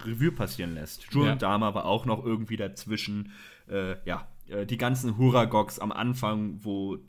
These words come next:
Speaker 1: äh, äh, der eine Huragog sogar noch erschossen wird von Halsey.
Speaker 2: A-, also, die
Speaker 1: Äh.
Speaker 2: Huragogs, finde ich, haben eigentlich die Hauptrolle in diesem Buch, ne? <laughs> Oder in der Trilogie.
Speaker 1: Es ist,
Speaker 2: Ich
Speaker 1: es
Speaker 2: find
Speaker 1: ist
Speaker 2: die
Speaker 1: auf jeden Fall schön, dass sie so viele, viele,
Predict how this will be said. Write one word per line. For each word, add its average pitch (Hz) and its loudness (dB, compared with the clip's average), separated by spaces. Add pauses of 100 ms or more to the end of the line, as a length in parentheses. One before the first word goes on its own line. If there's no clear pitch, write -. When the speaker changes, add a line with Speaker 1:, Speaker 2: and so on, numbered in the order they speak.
(120)
Speaker 1:
äh, - -10
äh, 92 -8 (440)
der 107 -2
eine 117 0
Huragog 127 6
sogar 107 0
noch 107 0
erschossen 107 -2
wird 101 -2
von 101 -4
Halsey. 101 -4
Speaker 2:
A-, - 0
also, 131 4 (200)
die 131 2
Speaker 1:
Äh. 107 4
Speaker 2:
Huragogs, 135 4
finde 127 2
ich, - -4 (120)
haben 117 2
eigentlich 117 0
die - -2
Hauptrolle 104 2
in 101 4
diesem 95 0
Buch, 95 0
ne? 127 4 (380)
<laughs> - -2
Oder 123 10
in 123 8
der 117 8
Trilogie. 113 4
Speaker 1:
Es - -4
ist, - -6
Speaker 2:
Ich 110 0
Speaker 1:
es 113 2
Speaker 2:
find 135 4
Speaker 1:
ist 139 4
Speaker 2:
die - 2
Speaker 1:
auf 123 2
jeden 127 4
Fall 123 2
schön, 135 4
dass 123 4
sie 120 -2
so 117 0
viele, 123 4
viele, 101 0